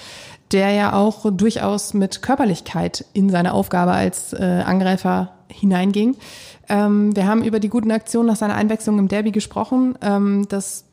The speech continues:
Durchsetzungsvermögen, das er hat. Das, äh, ist jetzt auch Dedryck Boyata bekannt. Am, äh, Sonntag im Spielersatztraining, äh, ist er gleich mehrmals auf dem Hosenboden gelandet, weil, ähm,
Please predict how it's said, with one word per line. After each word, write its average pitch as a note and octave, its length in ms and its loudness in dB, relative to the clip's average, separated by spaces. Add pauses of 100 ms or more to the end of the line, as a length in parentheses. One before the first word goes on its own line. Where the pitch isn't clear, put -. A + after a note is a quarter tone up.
(120)
Durchsetzungsvermögen, A#3 1000 2 (320)
das A3+ 140 -2
er A3+ 160 -2
hat. C4 300 -4
Das, G#3+ 260 -2
äh, G3+ 440 0 (140)
ist - 280 -8
jetzt G#3 240 -2
auch F#3+ 140 -2
Dedryck F#3+ 320 -2
Boyata F#3 320 2
bekannt. A#3 400 -4 (600)
Am, G3+ 400 4
äh, G3 240 2
Sonntag B3 320 0
im G3+ 300 2
Spielersatztraining, G#3+ 1040 0
äh, G3 260 -2
ist - 180 -10
er F#3+ 140 0
gleich F#3 180 -2
mehrmals G3+ 240 2
auf F3 100 -2
dem F3+ 120 4
Hosenboden F3+ 420 4
gelandet, F3 440 -2
weil, F3 340 0
ähm, F3 420 2